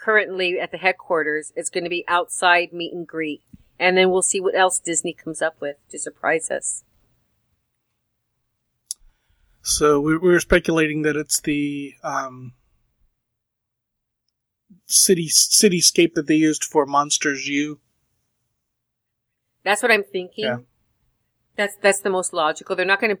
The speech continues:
Speaker 1: they're, they're gonna put it over there in the corner.
Speaker 2: Yeah.
Speaker 1: So.
Speaker 2: All right.
Speaker 1: I thought that they would have put it at Stage seventeen or something and built, you know, that whole environment.
Speaker 2: Yeah.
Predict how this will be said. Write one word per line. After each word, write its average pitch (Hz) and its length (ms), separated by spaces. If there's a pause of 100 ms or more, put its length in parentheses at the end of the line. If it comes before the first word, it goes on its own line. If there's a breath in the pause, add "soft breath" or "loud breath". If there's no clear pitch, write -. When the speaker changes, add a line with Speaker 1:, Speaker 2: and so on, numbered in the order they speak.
(120)
Speaker 1:
they're, 180 260
they're 190 120
gonna 196 180
put 196 160
it 180 80
over 170 180
there 170 180
in 160 80
the 147 80
corner. 151 540 (1300)
Speaker 2:
Yeah. 170 100
Speaker 1:
So. 151 420 (760)
Speaker 2:
All 147 300
right. 147 440
Speaker 1:
I 226 140
thought 233 280
that 208 140
they 214 100
would 202 120
have 190 80
put 208 120
it 180 100
at - 120
Stage 175 340
seventeen 165 540
or 165 80
something 156 420
and 151 160
built, 156 340
you 175 120
know, 147 180
that 143 200
whole 160 260
environment. 143 560
Speaker 2:
Yeah. 123 100